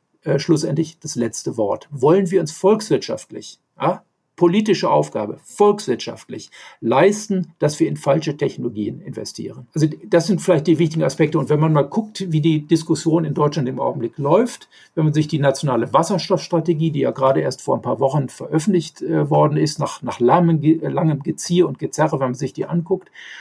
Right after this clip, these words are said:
dann steht da drin, wir wollen A, unsere politischen Vorgaben, also die europäischen Vorgaben der C O zwei Emissionsreduktion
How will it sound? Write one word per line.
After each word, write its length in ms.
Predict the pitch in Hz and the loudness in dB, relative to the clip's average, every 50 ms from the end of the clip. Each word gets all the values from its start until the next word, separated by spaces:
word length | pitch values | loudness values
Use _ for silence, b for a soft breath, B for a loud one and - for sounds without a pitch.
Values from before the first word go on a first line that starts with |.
| B B B _ | B B B _
dann 160 | - 143 135 | -2 -2 -2
steht 480 | - - - - _ 180 208 214 208 - | -2 -4 -10 -2 _ 2 2 2 2 2
da 120 | 160 139 | 2 2
drin, 460 | 139 - 147 - 139 156 202 233 214 - _ _ _ _ - | 0 -2 -2 0 2 4 4 2 0 -2 _ _ _ _ -4
wir 220 | 131 147 151 143 | 2 2 2 4
wollen 340 | - 147 147 147 139 143 - _ | 4 2 4 2 2 0 -4 _
A, 360 | - - - - 127 156 202 220 | -4 -2 0 2 4 4 4 2
unsere 340 | - - 196 151 151 151 147 | 0 0 -2 0 0 0 -4
politischen 680 | - - 151 143 135 156 170 165 214 - - 202 185 | -2 -2 -2 2 2 0 0 0 -4 -4 -2 -4 -6
Vorgaben, 840 | - - - 180 170 165 165 156 160 151 147 151 147 151 147 147 147 - _ | -6 -2 0 2 4 4 4 2 2 2 2 2 2 2 0 0 -2 -6 _
also 180 | - 143 143 | -12 -10 -10
die 380 | 127 - 147 127 127 135 156 - - | -8 -6 -6 -4 -4 -4 -6 -6 -8
europäischen 580 | - 147 135 - - - 147 165 196 170 - 190 | -8 -8 -8 -8 0 4 4 4 4 4 0 -4
Vorgaben 640 | 160 - 175 170 156 147 156 147 135 131 131 127 120 _ | -4 0 2 2 2 2 2 0 0 0 0 -4 -6 _
der 140 | - 127 - | -2 -2 -2
C 200 | - - 131 120 | -4 -6 -6 -6
O 40 | 120 | -6
zwei 240 | - - - - 190 | -6 -8 -4 -2 -2
Emissionsreduktion 1040 | 190 190 180 - 208 196 175 - 185 180 185 180 - - - 180 175 180 180 175 | 0 -2 -2 -2 -4 -6 -4 -4 -2 -2 -2 -4 -6 -4 0 2 2 2 2 -2